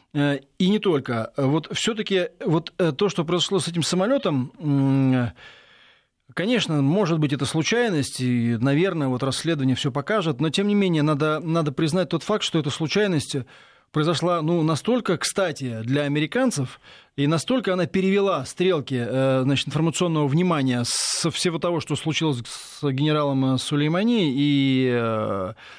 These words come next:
затем с ударом иранцев по американским военным объектам, что, конечно, это невольно вызывает, невольно вызывает, э, подозрения, да.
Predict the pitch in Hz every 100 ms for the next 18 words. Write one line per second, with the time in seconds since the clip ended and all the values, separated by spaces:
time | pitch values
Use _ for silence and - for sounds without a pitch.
0 | - - 135 147 170 160 - 160 160 147
1 | 156 151 131 123 151 147 151 160 135 139
2 | 139 165 220 269 156 - 190 196 - -
3 | - 175 185 196 196 196 214 190 170 -
4 | - - 135 151 151 180 190 185 170 -
5 | 170 180 185 175 160 156 170 165 127 151
6 | 143 156 170 151 139 117 104 95 107 143